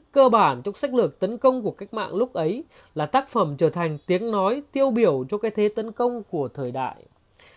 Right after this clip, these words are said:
Nhưng đi xa hơn nữa, ở tầm nhìn cao hơn nữa, bản án chế độ thực dân Pháp còn vạch rõ kẻ thù của quần chúng lao động và các dân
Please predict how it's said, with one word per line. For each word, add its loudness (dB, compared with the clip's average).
Nhưng 4
đi 4
xa 2
hơn 2
nữa, 2
ở 4
tầm 4
nhìn 4
cao 8
hơn 2
nữa, 2
bản 4
án 2
chế -4
độ 2
thực -2
dân 6
Pháp -4
còn 6
vạch 2
rõ -2
kẻ 2
thù 2
của 2
quần 2
chúng -6
lao 0
động -2
và 2
các -2
dân 0